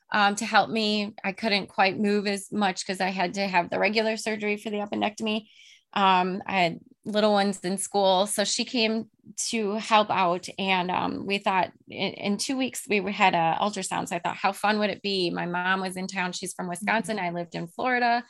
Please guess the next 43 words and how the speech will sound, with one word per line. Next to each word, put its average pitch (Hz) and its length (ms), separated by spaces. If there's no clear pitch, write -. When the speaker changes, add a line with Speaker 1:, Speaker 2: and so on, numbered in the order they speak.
Speaker 1:
She - 160
had 196 160
never 214 320
been 208 200
around 185 280
for 185 120
any 208 180
of 202 120
my 185 200
other 190 200
appointments 196 540
for 180 100
all 175 180
my, - 120
all 190 120
my 185 100
other 185 140
kids. - 540
And 190 480
so 202 160
she, 190 500
I - 80
was 196 140
like, 185 300
"You 277 200
gotta 370 200
come 339 260
with 381 160
us 359 200
to 285 80
the 277 120
ultrasound 294 500
appointment 254 480
and 240 200
see 240 140
the 220 100
babies." 208 800
And 214 140
it 214 60
was 214 180
at 202 140
that 233 240
time 185 580